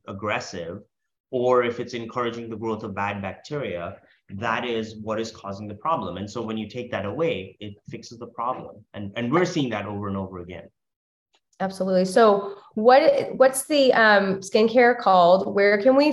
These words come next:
Speaker 2: find this magical thing? And, and, and tell us where we, tell us all the things for that.
Speaker 1: Yeah, absolutely. So, um, um, my company's name is Phyla, P H Y L A.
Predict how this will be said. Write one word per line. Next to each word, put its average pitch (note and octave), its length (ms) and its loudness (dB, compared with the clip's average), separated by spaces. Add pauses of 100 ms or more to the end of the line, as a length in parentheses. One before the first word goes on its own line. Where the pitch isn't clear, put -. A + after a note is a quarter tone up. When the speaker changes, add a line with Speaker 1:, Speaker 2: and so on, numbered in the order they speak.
Speaker 2:
find F#3+ 380 4
this F#3 220 2
magical G3 540 2
thing? E3+ 440 0 (380)
And, G3+ 580 4 (1160)
and, G3 360 2
and F#3 440 0 (340)
tell A3+ 180 6
us A3 200 4
where G3+ 160 4
we, F#3+ 220 2 (240)
tell F#3+ 160 4
us F#3 100 0
all E3+ 120 2
the - 100 -4
things - 300 -6
for - 160 -2
that. - 220 -4 (340)
Speaker 1:
Yeah, B2+ 340 -2
absolutely. A2+ 640 -6 (180)
So, A#2+ 460 -4 (400)
um, A#2+ 480 2
um, B2 220 -10 (140)
my C3 140 -2
company's D#3+ 400 -4
name C#3 160 -2
is B2+ 220 -10
Phyla, A#2+ 500 -2
P B2+ 280 -10
H A#2+ 200 -10
Y A2 420 -4
L G#2 280 -6
A. G#2+ 440 -8